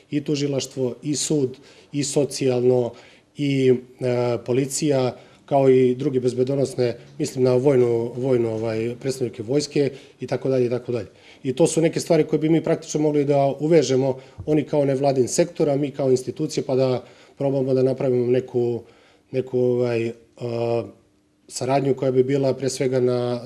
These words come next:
u interesu građana. S obzirom da postoje u nekom pravnom smislu od dve hiljade trinaeste godine, promenili su naziv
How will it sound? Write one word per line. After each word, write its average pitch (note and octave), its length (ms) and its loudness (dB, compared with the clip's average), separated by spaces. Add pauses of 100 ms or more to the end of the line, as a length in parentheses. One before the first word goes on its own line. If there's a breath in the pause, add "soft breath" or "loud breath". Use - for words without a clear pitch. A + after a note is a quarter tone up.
u D3 80 -4
interesu C3 400 -4
građana. A#2+ 320 -4 (100)
S B2+ 120 -2
obzirom D3+ 320 2
da C#3+ 60 0
postoje C3 520 0 (580 soft breath)
u D3 320 4
nekom D3 320 2
pravnom C3+ 340 2
smislu C3 560 0
od C#3+ 120 -2
dve C3 220 0
hiljade C3 320 2
trinaeste C3+ 380 0
godine, C#3 300 2
promenili C3+ 440 0
su A#2 180 -4
naziv B2 400 0